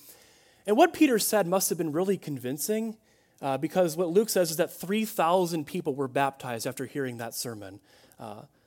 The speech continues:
that's kind of the dream of all preachers, right? Three thousand people were baptized. So on the first day of the church, we go from a hundred and twenty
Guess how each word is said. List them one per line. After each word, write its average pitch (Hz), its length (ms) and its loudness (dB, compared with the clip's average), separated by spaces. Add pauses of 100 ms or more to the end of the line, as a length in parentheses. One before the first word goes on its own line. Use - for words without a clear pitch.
that's - 120 -6
kind 196 140 0
of 175 60 -2
the 151 60 -2
dream 131 440 -4
of 123 100 -4
all 127 160 0
preachers, 113 540 -12
right? 117 180 -8
Three 175 320 -4
thousand 185 800 6
people 180 260 -2
were 135 160 0
baptized. 120 920 -10 (600)
So - 100 6
on 262 80 12
the 247 80 12
first 294 300 6
day 233 120 12
of 220 60 10
the 196 80 2
church, 254 360 6
we 226 60 0
go 220 140 10
from 214 160 2
a 208 60 10
hundred 254 240 6
and 220 100 2
twenty 233 640 4